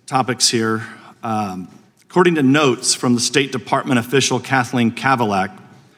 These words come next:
Christopher Steele told her that former Russian intelligence head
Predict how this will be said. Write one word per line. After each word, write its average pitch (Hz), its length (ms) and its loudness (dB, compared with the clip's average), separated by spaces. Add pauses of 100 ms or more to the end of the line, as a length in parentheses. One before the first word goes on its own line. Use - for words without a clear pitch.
(840)
Christopher 156 440 0
Steele 147 420 2
told 151 420 0
her 117 320 4
that 113 160 -4
former 147 600 4
Russian 131 320 2
intelligence 120 720 0
head 107 340 0